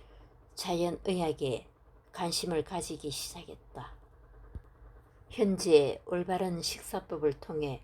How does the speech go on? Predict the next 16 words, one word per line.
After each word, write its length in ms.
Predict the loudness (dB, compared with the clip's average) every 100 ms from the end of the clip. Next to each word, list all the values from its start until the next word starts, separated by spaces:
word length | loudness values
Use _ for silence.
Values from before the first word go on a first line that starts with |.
| -6
건강을 540 | -4 -2 0 0 0
지키고 540 | -2 -10 -8 -4 -4 -6 -14 -20 -20 -12
비만을 640 | 0 2 2 4 2 2
개선하는 720 | -4 -4 -4 -4 -2 -2 -2 -8 -20 -20 -18 -4
연식습관 1300 | 0 2 0 -4 -8 -6 -6 -4 -8 -2 0 2 2
연구소를 640 | 2 -2 -2 0 0 -2
운영하고 580 | -6 -6 -6 -6 -6 -6 -8
있다. 380 | -14 -14 -16 -16 -20 -20 -20 -20 -10 -10 -10 -20 -20 -20 -20 -20 -20 -20 -20 -6
이 120 | -4
책은 460 | 2 2 4 0 -2
한마디로 840 | -4 -4 -4 -4 2 4 2 -2 -8
아침 340 | -8 -4 -2
식사 460 | 0 -2 -6 -4 -4
대신에 640 | -4 -6 -2 0 0 -2 -8 -20 -20 -20 -20 -20 -18 -4
과일식을 920 | 4 6 8 6 4 -2 -2 -2 -2
하면 420 | -2 -2 -2 -4